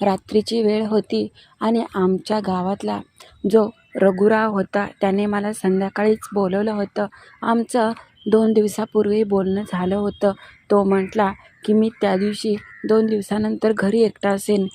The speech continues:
त्यावेळेस तुझे राहिलेले पैसे आणि काय कर्ज किंवा इतर काय असेल, त्याच्या विषयी आपण बोलूया." मी म्हटलं, "बरं, ठीक आहे, तुम्ही म्हणताय तर." मग मी संध्याकाळी गेले आणि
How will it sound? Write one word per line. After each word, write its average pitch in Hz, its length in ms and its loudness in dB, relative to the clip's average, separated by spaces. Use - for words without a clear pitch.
त्यावेळेस 190 400 2
तुझे 214 220 2
राहिलेले 202 420 2
पैसे 190 400 -2
आणि 226 300 2
काय 214 180 0
कर्ज 202 500 -2
किंवा 214 340 2
इतर 214 280 0
काय 208 260 -2
असेल, 196 280 -4
त्याच्या 196 260 -4
विषयी 208 340 2
आपण 220 460 0
बोलूया." 196 400 4
मी 202 200 4
म्हटलं, 196 460 0
"बरं, 214 360 6
ठीक 214 260 2
आहे, 190 380 -2
तुम्ही 214 260 0
म्हणताय 202 520 -2
तर." 220 200 4
मग 220 240 2
मी 233 140 0
संध्याकाळी 208 580 0
गेले 196 400 0
आणि 233 340 0